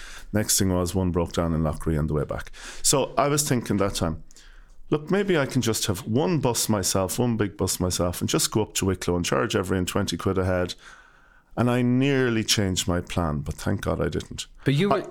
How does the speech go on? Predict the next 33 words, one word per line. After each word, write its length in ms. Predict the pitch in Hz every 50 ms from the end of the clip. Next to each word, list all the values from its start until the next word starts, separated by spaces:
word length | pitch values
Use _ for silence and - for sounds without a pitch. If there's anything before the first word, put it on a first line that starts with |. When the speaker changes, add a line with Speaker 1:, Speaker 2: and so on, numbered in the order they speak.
| -
Speaker 1:
I 60 | 143 143
Speaker 2:
you 60 | 139
Speaker 1:
invested 420 | 135 123 165 180 185 - - 160
in 100 | 143 135 131
two 200 | - - 147 127
better 340 | - - 180 208 233 254
buses, 540 | - 113 95 92 - - 110 123 - - - - - - -
took 200 | - 180 175 156
a 20 | 76
Speaker 2:
Right. 80 | 95 110 113
Speaker 1:
risk, 300 | 170 - - - - - - - - - - - - - -
and, 380 | 127 127 120 113 113 110 104 120
um, 560 | 117 117 110 107 104 101 101 98 92 - - - - - - _ _ _ - -
and 300 | - 98 98 98 98 95 92 - - - -
that 160 | 123 110 -
was 140 | 117 107 -
the 100 | - 107
start 420 | - - - 110 104 95 - -
of 80 | - -
the 80 | -
success 500 | 92 - - 90 - - - 90 78 -
by 220 | - - - 98 98
when 160 | 90 110 107
I 80 | 104 104
bought 320 | - 95 95 92 - -
ten-year-old 480 | - 127 127 123 110 101 98 92 90 85
Mercedes 560 | 90 85 - - 110 110 98 95 90 87 -
buses, 320 | - 90 87 - 90 -
'cause 160 | - - 85
Mercedes 480 | 95 95 87 - - 98 85 87 85 -
don't 240 | - - 85 73 -
break 240 | - - - - -
down. 220 | - - - -